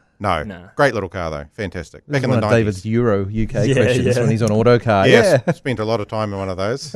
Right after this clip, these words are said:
Speaker 1: Um, in fact, we never even saw them as, as used imports here, which
Speaker 2: No,
Speaker 1: surprises
Speaker 2: I've
Speaker 1: me.
Speaker 2: never
Speaker 1: They're
Speaker 2: seen one.
Speaker 1: fantastic little cars. If, if anybody sees one, buy it.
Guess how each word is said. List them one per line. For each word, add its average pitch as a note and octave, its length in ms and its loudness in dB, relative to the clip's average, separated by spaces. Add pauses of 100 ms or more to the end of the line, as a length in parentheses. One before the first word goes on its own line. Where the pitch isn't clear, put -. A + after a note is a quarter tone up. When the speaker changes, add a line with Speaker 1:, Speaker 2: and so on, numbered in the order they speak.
(120)
Speaker 1:
Um, - 300 0 (200)
in F3 80 0
fact, G3+ 160 0
we A3+ 80 -2
never B3 200 -4
even G#3 160 -4
saw G3+ 180 -2
them F#3+ 140 -4
as, F3 300 -12
as D3+ 140 -8
used D#3 200 -4
imports G#3+ 360 -8
here, F2+ 160 -8
which - 160 -14
Speaker 2:
No, B2 60 -12
Speaker 1:
surprises B2+ 340 0
Speaker 2:
I've C3+ 60 0
Speaker 1:
me. C#3 60 0
Speaker 2:
never - 100 0
Speaker 1:
They're A2+ 80 2
Speaker 2:
seen C3 220 0
one. G#2+ 320 -6
Speaker 1:
fantastic C3+ 520 -4
little A#2 160 -4
cars. G2 300 -2
If, F2 140 -20
if - 180 -14
anybody A2 320 -6
sees G#2 260 -10
one, F2 160 -8
buy E2 220 -8
it. - 100 -12